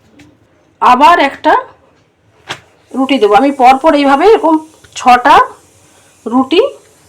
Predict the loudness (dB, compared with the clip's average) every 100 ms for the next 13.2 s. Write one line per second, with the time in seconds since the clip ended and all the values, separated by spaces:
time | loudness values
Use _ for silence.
0 | _ _ _ _ _ _ _ -4 -2 -2
1 | -4 -4 -2 0 0 0 -2 -2 -2 0
2 | 2 2 2 0 -2 -6 -6 -6 -6 -4
3 | -6 -6 -4 -4 -6 -16 -18 -20 _ _
4 | _ _ _ -2 0 -2 2 2 2 0
5 | -2 -2 -4 -2 0 0 0 -2 -6 -6
6 | -4 -4 -2 -2 -4 -6 -4 -4 -4 -6
7 | -6 -4 -2 -2 -4 -4 -4 -4 -2 -2
8 | -4 -6 -4 -4 -6 -8 -8 -8 -10 -10
9 | -6 -4 -6 -8 -8 -8 -6 -8 -6 -8
10 | -4 -4 -4 -6 -14 -20 -20 -20 _ -14
11 | -4 -2 0 -2 -2 -6 -6 -4 -4 -6
12 | -6 -4 -4 -4 -4 -4 -4 -4 -4 -6
13 | -4